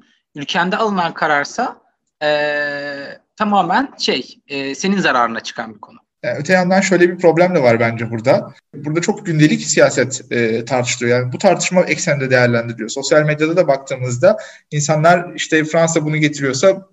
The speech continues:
Speaker 2: onlar da Türkçe öğrensinler gibi böyle düz bir mantıkla yaklaşıyorlar
Speaker 1: Hı hı.
Speaker 2: meseleye. Ama bence bu kurumun, Galatasaray Üniversitesi'nin tarihsel kökenleri ve gelenekleri de göz önünde bulundurulmalı. Yani Galatasaray Üniversitesi sadece doksan iki yılında kurulmuş bir,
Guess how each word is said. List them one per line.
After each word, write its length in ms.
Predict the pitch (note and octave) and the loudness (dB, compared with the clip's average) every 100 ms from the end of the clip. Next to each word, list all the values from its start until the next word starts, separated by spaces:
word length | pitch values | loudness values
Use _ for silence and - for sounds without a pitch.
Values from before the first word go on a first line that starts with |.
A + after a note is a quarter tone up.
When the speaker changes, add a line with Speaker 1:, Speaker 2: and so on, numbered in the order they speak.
| _ | _
Speaker 2:
onlar 300 | E3 D3+ C#3+ | 2 4 4
da 80 | F3 | 2
Türkçe 260 | F#3+ F3+ | 0 4
öğrensinler 500 | D3+ C#3 C3+ C#3+ C3 | 4 4 2 0 0
gibi 280 | B2 C3+ E3+ | 0 -2 0
böyle 280 | D3 E3+ D3+ | 0 0 -4
düz 180 | D#3+ D#3 | -2 -2
bir 80 | |
mantıkla 580 | C#3 A#2+ A#2+ B2 A2+ - - - _ | 0 -4 -4 -6 -4 -4 -8 -20 _
yaklaşıyorlar 520 | A#2+ B2 B2 B2+ B2 | -6 -4 -4 -2 -4
Speaker 1:
Hı 40 | A#2 | -6
hı. 40 | |
Speaker 2:
meseleye. 320 | A#2 D3+ D#3 | -6 -2 0
Ama 200 | D3+ D3 | 2 2
bence 380 | D3 D3+ F3+ G3 - - _ - | 2 2 2 -2 -8 -18 _ -8
bu 220 | D#3 D#3 | -6 -6
kurumun, 500 | - F3 E3+ F3 - | -2 0 0 -2 0
Galatasaray 500 | C#3+ C#3+ - F3 E3+ | 0 0 -2 0 0
Üniversitesi'nin 800 | D#3+ D#3+ D#3+ D#3 D#3 D#3+ D#3+ D#3+ - | 2 0 -2 -4 -4 -4 -6 -12 -4
tarihsel 720 | C#3+ C#3+ C#3+ - D#3+ D#3 D#3 - _ _ _ | 0 2 0 2 2 2 -4 -14 _ _ _
kökenleri 560 | - D3 D3+ C#3+ C#3+ D#3+ | -6 -2 0 0 2 4
ve 80 | D#3 | 4
gelenekleri 680 | C#3+ C3 C3 C3 C#3+ D3+ D3+ | 4 2 0 0 2 4 4
de 260 | B2 - - - - | 2 0 -10 -18 -2
göz 220 | C#3+ C#3+ | 2 2
önünde 280 | C3+ B2+ B2 | 0 -2 -2
bulundurulmalı. 560 | B2 A#2+ A#2 A2+ A2 B2 | -2 -2 -4 -6 -2 0
Yani 220 | C3 C3 | 0 -2
Galatasaray 480 | C3+ C3+ - E3 D3+ | -4 -4 0 2 4
Üniversitesi 460 | D3+ D3+ D3 C#3+ | 2 0 -2 -2
sadece 420 | D#3+ D#3 C#3+ C#3+ | 0 0 -2 -4
doksan 340 | C3+ C3 D3+ C#3+ | -4 -4 -2 -2
iki 200 | D3 D#3+ | -2 0
yılında 340 | D3 C#3+ D3 | 0 0 -2
kurulmuş 440 | D3 C#3+ C#3+ C#3+ C#3 | 0 -2 -2 -4 -4
bir, 260 | C3+ C3+ | -4 -6